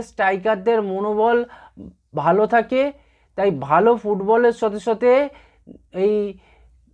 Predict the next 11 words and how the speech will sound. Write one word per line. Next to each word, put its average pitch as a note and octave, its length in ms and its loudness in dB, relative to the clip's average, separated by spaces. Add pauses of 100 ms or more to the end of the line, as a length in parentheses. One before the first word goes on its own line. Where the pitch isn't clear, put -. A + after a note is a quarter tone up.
(240)
ন F3 120 -2 (140)
তারিখের A3 480 2
ম্যাচটায় A#3 580 2 (320)
ম-, F#3+ 380 -2 (100)
মোহামেডান A3 580 2
সমর্থকরা A3+ 800 0 (440)
অনেক G#3 320 -2
বেশি A#3 300 0
গোলও G3 400 4
দেখতে A#3+ 360 0
চাইবে। A#3+ 440 2